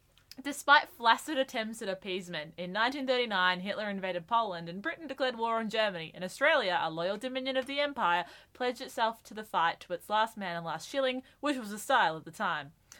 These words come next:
Unfortunately, Australia had yet to realise that though it might think of itself as culturally British or European, it was smack bang in the middle of Asia, o-, Oceania, depending on how fancy you feel. And there'd been a war going on between the Imperial Fascist Japanese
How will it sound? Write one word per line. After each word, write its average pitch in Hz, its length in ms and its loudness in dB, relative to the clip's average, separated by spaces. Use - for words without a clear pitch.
Unfortunately, 269 600 -6
Australia 247 400 -4
had 220 140 -4
yet 247 200 0
to - 100 -10
realise 175 360 -4
that - 120 -14
though 214 180 -2
it 220 60 -8
might 202 260 0
think 359 200 -12
of 440 80 -6
itself 262 340 -2
as 214 100 -10
culturally 202 420 -8
British 208 560 -8
or 196 140 -4
European, 294 640 -6
it 220 140 -6
was 196 120 -6
smack - 460 0
bang 269 240 6
in 277 80 2
the 226 60 -4
middle 220 240 0
of 220 80 0
Asia, 196 360 2
o-, 202 60 -2
Oceania, 196 640 -4
depending 185 300 -8
on 185 60 -8
how 202 120 -4
fancy 170 360 -12
you 170 100 -10
feel. 190 280 -10
And 302 340 4
there'd 269 180 4
been 269 160 0
a 269 60 4
war 320 260 -2
going 220 280 0
on 190 100 -2
between 196 240 -8
the 196 100 -6
Imperial 220 480 -4
Fascist 170 440 -10
Japanese 165 580 -10